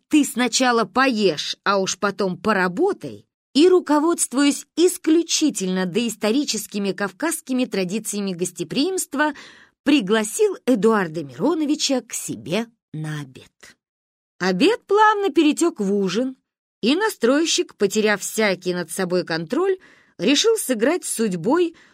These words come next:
в русскую рулетку и испытать на себе все прелести клинической смерти. Засим он без меры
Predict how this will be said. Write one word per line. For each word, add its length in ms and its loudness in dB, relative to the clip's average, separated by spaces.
в 120 -4
русскую 460 0
рулетку 640 0
и 140 4
испытать 540 -2
на 100 -2
себе 280 -2
все 460 0
прелести 720 0
клинической 760 -2
смерти. 640 -12
Засим 560 -2
он 240 0
без 240 4
меры 360 0